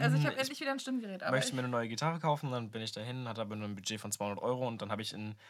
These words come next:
Speaker 2: innerhalb von zwanzig Minuten entschieden, sei doch kein Riesenidiot, mach das nicht.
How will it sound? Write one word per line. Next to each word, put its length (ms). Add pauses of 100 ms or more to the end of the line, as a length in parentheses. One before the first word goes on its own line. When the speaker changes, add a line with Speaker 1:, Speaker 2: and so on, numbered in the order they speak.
(200)
Speaker 2:
innerhalb 320
von 100
zwanzig 280
Minuten 220
entschieden, 520 (300)
sei 260
doch 160
kein 300 (160)
Riesenidiot, 840 (120)
mach 200
das 200
nicht. 580